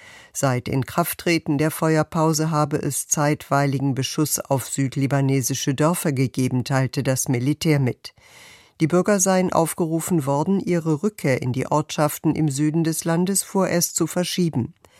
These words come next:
Die Waffenruhe zwischen Israel und dem Libanon war zunächst für zehn Tage angesetzt.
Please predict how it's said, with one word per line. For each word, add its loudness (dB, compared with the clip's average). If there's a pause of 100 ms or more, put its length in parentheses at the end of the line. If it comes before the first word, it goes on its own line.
(520)
Die -4
Waffenruhe 2
zwischen -2
Israel 0
und -2
dem 0
Libanon 2
war -2
zunächst 0
für -2
zehn 0
Tage 0
angesetzt. -4